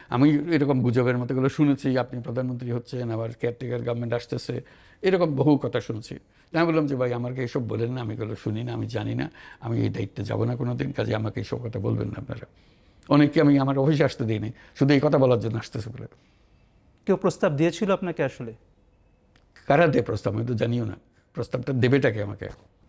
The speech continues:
Speaker 2: আপনার কাছে একদমই এই সংক্রান্ত কিছুই আসেনি?
Speaker 1: ওই যে লোকের মুখে শুনতেছি, রাস-, এই বন্ধু-বান্ধব, আত্মীয়-স্বজন, আহ, নানা প্রতিষ্ঠানের লোকজন, "স্যার, আপনি তো হয়ে গেলেন, প্রাইম মিনিস্টার হয়ে যাবেন আপনি।"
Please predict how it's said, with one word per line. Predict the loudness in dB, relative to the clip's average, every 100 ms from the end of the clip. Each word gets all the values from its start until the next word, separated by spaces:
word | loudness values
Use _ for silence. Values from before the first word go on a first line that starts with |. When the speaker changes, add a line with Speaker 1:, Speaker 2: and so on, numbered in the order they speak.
| _ _
Speaker 2:
আপনার | -8 2 2
কাছে | 4 2
একদমই | 2 2 2
এই | 2 -2
সংক্রান্ত | -2 -2 -2
কিছুই | -2 -2 0 0
আসেনি? | 0 -8 -12 -14 _ _
Speaker 1:
ওই | 2 4
যে | 6
লোকের | 6 4 4
মুখে | 4 2
শুনতেছি, | 0 0 -4 -4 -6 -6
রাস-, | -4 -4 -6 _
এই | -4 -2 0
বন্ধু-বান্ধব, | 2 4 4 2 0 0
আত্মীয়-স্বজন, | -2 -4 -4 -2 -2 -2 -4
আহ, | -8 -20 -20 -20 -20 _ -6 -4 -4 -4 -4 -2
নানা | 0 2 2 0
প্রতিষ্ঠানের | -2 -4 -4 -2 -2 0
লোকজন, | 0 -2 -2 -4 -6 -10 _ _ _ _ -2
"স্যার, | 2 4 4
আপনি | 2 0
তো | 2
হয়ে | 4 4
গেলেন, | 4 -2 -8 _ _ _
প্রাইম | 0 2
মিনিস্টার | 2 0 2
হয়ে | 2 2
যাবেন | -4 -8
আপনি।" | -12 -18 -18 -16